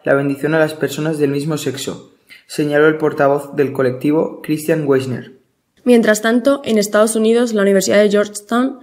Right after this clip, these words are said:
Speaker 2: dirigida por los jesuitas, anunció que ofrecería residencias universitarias solo para estudiantes L G B T.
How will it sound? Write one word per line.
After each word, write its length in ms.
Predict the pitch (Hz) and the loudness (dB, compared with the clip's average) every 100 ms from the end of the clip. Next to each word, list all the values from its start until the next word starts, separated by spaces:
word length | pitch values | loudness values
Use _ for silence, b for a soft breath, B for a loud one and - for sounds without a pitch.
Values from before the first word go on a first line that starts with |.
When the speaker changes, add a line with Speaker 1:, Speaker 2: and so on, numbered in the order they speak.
| B B | B B
Speaker 2:
dirigida 420 | 220 202 226 220 | 2 4 4 4
por 120 | 202 | 4
los 120 | 190 | 2
jesuitas, 640 | 190 190 190 202 233 240 - | 2 -2 -2 0 -2 -4 -6
anunció 360 | 208 196 196 208 | -2 0 2 2
que 100 | 208 | 0
ofrecería 460 | 202 196 190 208 | -2 -2 2 2
residencias 600 | 208 196 190 180 180 180 180 | 2 0 0 0 -2 -4 -2
universitarias 760 | 180 180 185 196 208 233 - B B B | -2 -2 -2 0 0 -2 -6 B B B
solo 260 | - 226 220 | 2 4 4
para 160 | 208 | 4
estudiantes 580 | 202 202 202 214 233 233 | 2 0 0 0 -2 -2
L 160 | 208 202 | 0 0
G 160 | 202 190 | 2 0
B 100 | 180 | 0
T. 340 | 175 170 | -4 -8